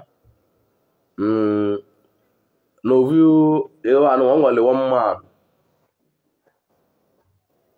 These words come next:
na-efolo m, man power the man. Ọ na-efolo m well, well. So the man na-, na-eme ife ọbụla m mere, ya na abụ onye na-achọkili m ese well, well.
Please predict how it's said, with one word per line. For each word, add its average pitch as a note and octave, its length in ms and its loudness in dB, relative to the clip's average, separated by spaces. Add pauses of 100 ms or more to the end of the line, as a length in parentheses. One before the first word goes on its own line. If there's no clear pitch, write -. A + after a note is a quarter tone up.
(200)
na-efolo A#2 460 -2
m, G#2+ 160 -8 (380)
man G#2 320 -4
power G#2 300 0
the F2+ 80 -6
man. E2+ 280 -8 (480)
Ọ A2+ 80 -8
na-efolo A2 320 -4
m G#2+ 100 -2
well, G2 220 0
well. E2 220 -4 (1300)
So C3+ 160 -2
the C3 60 2
man D3 280 0
na-, A2+ 280 0
na-eme B2 460 0
ife B2+ 80 -4
ọbụla B2+ 320 -2
m A#2 60 -6
mere, G2 200 -2
ya C#3 60 0
na C3 160 0
abụ A2 120 -6
onye B2+ 140 0
na-achọkili B2 380 -2
m B2+ 80 0
ese A2 300 0
well, A#2+ 260 2
well. A2 280 -2